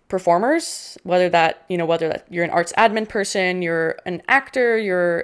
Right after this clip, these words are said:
a singer, et cetera. It was founded by an opera singer slash web designer, and she was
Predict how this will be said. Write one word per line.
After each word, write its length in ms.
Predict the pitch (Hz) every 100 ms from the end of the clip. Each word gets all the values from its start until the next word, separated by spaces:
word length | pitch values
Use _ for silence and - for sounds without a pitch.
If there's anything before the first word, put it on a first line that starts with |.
| -
a 240 | 165 160
singer, 680 | - - 190 170 165 165 175 - - _
et 100 | - -
cetera. 260 | 180 170
It 60 | 165
was 240 | 190 - _
founded 280 | - 214 214
by 80 | 202
an 100 | 185
opera 260 | 180 180 185
singer 400 | 190 180 175 175
slash 300 | 185 170 175
web 140 | 175
designer, 580 | 175 175 160 160 160 170 - - - _
and 160 | - 196
she 140 | 208
was 340 | 190 180 165